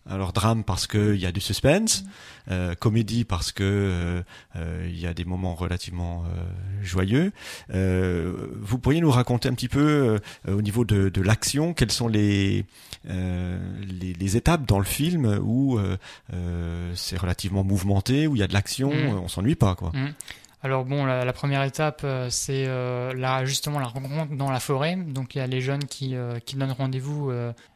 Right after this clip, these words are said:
Speaker 2: à ces futurs acheteurs,
Speaker 1: Mhm.
Speaker 2: qui connaissent pas du tout, qui, euh, voilà, ils ont, ils ont contacté un de leurs contacts et le contact leur a donné ce contact.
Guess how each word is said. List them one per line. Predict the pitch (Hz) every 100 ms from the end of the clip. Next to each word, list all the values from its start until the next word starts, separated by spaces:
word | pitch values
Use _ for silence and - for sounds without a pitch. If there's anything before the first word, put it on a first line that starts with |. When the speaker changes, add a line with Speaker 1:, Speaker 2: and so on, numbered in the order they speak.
| -
Speaker 2:
à | 127
ces | -
futurs | 131 143 - 139 127
acheteurs, | 117 165 180 180 _ _
Speaker 1:
Mhm. | 95 98 151
Speaker 2:
qui | - 135
connaissent | 139 131
pas | - 135
du | 131
tout, | - 170 175 - _ _
qui, | - 135 123
euh, | 127 120
voilà, | 123 135
ils | 123
ont, | 120 117 - - -
ils | 135
ont |
contacté | 139 131 131 - 147
un | 135
de | 131
leurs | 123
contacts | - 131 147 151 -
et | 135 127 123
le | 127
contact | - 139 139 135 -
leur | 135 127
a | 127
donné | 131 131
ce | -
contact. | 123 123 131 160 -